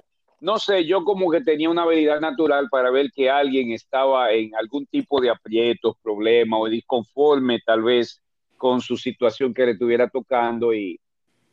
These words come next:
traté de acercarme y sin escudriñar, sin hurgar mucho en su, en su vida personal, pues tratar de ver qué le estaba pasando, porque todos ustedes eran voluntarios,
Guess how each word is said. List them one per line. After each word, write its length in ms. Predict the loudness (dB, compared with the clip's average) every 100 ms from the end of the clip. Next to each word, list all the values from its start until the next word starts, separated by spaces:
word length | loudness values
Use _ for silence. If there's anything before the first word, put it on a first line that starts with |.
| _
traté 340 | 0 2 4
de 100 | 6
acercarme 960 | 6 4 2 4 4 6 4 2 2 2
y 100 | 2
sin 360 | 2 -2 0 -2
escudriñar, 800 | -2 -2 -2 -2 -2 0 0 -2
sin 220 | -6 -4
hurgar 380 | -4 0 0 0
mucho 360 | 0 -2 0
en 80 | -2
su, 160 | 0 -2
en 220 | -2 -6
su 160 | -6 0
vida 360 | 2 2 0 0
personal, 600 | -2 -10 -8 -2 -2 -4 _ _ _ _ _
pues 160 | -4 0
tratar 320 | 0 2 4
de 100 | 6
ver 220 | 6 2
qué 300 | 2 4 6
le 100 | 4 2
estaba 400 | 0 2 4 4
pasando, 600 | -2 -2 -2 -2 -4 -8
porque 280 | -12 -10 -10 -2
todos 280 | 2 2 0
ustedes 420 | 0 2 2 4
eran 220 | 2 2
voluntarios, 840 | 2 2 2 0 2 2 -2 -8